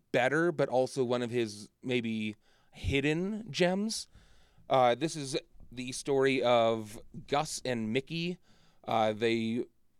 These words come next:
they're kinda trying to date. They're trying to figure each, each other out. And they're dealing with roommate situations. Gus lives in this kind of, like, bachelor apartment setting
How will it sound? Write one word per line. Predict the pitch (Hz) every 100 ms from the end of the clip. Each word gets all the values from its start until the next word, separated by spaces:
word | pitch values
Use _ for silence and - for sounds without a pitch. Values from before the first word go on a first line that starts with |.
| _ -
they're | 156
kinda | - 139 117
trying | - 143 131 135 135
to | 135
date. | - 127 131 -
They're | 117
trying | - 127 127
to |
figure | 127 123 120
each, | 123 120 123 -
each | 123 131
other | 117 117
out. | 120 123 - - - - -
And | 123 120
they're | 120
dealing | 117 123 120 120 117
with | 110 104 107
roommate | 110 143 135 110
situations. | - - 131 123 123 123 123 120 117 120 - - - 117
Gus | 135 135 -
lives | 123 127 123 113
in | - 120
this | 117 -
kind | - 123 117
of, | 104
like, | 110 104 - _ _ _ _ _ _ _ _ - 127 _ -
bachelor | 123 135 - 131 123
apartment | 120 - 135 127 131 131 -
setting | - 135 131 127 127